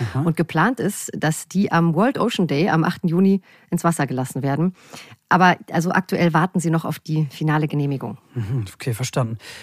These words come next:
Speaker 1: Ähm, was mich vielleicht noch interessieren würde bei Adam, wie schaut der denn in die Zukunft? Also ich meine, der liebt das Great Barrier Reef über alles, das haben wir jetzt mitbekommen.
Speaker 2: Mhm.
Speaker 1: Und als Meeresbiologe weiß er natürlich, ähm, dass es aufgrund der Klimakrise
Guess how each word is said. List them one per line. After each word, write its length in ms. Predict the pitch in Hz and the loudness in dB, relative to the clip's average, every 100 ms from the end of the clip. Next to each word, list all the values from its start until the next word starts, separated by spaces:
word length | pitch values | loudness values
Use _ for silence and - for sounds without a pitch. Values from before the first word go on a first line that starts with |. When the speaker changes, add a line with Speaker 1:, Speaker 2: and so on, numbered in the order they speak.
| - | -6
Speaker 1:
Ähm, 160 | 139 139 | -2 -2
was 200 | 156 151 | -2 2
mich 140 | 190 - | 2 4
vielleicht 180 | 208 196 | 4 4
noch 80 | |
interessieren 380 | 196 - - 202 | 4 2 2 4
würde 200 | 190 170 | 6 4
bei 180 | 143 - | 4 4
Adam, 460 | 190 175 143 - - _ - 139 - - | 4 4 2 -2 -18 _ -12 -10 -12 -6
wie 100 | 170 | -2
schaut 260 | - 202 202 | 2 2 2
der 100 | 196 | 2
denn 140 | 190 | 2
in 60 | 170 | 2
die 100 | 139 | 0
Zukunft? 520 | - 262 - 117 139 | 0 -2 2 0 0
Also 100 | 139 | 0
ich 80 | 147 | 2
meine, 240 | 165 190 | 4 4
der 100 | 151 | 6
liebt 220 | 143 190 | 4 4
das 120 | 180 - | 0 2
Great 200 | 175 156 | 2 4
Barrier 340 | 170 185 180 | 4 6 6
Reef 200 | 185 190 | 4 4
über 180 | 175 127 | 2 4
alles, 280 | 147 185 - | 4 2 0
das 120 | 156 | 0
haben 80 | 156 | 2
wir 100 | 139 | 4
jetzt 200 | 139 151 | 2 2
mitbekommen. 500 | 147 185 139 123 139 - - | 2 0 2 2 0 -6 -8
Speaker 2:
Mhm. 160 | 147 151 | -6 -2
Speaker 1:
Und 180 | 160 147 | 0 0
als 160 | 147 | 2
Meeresbiologe 680 | 156 175 185 170 151 147 139 | 4 4 2 2 4 4 2
weiß 200 | 107 131 | -2 -2
er 80 | 196 | 2
natürlich, 640 | 151 - 135 135 117 - - | 2 2 2 2 -2 -8 -10
ähm, 380 | 123 123 127 123 - - - | -4 0 0 0 -4 -12 -6
dass 180 | 123 | -4
es 140 | 135 135 | -4 -4
aufgrund 320 | 131 143 139 | -2 0 2
der 80 | 143 | 0
Klimakrise 960 | - 151 165 135 147 160 151 151 156 | 2 2 2 0 -2 0 4 4 4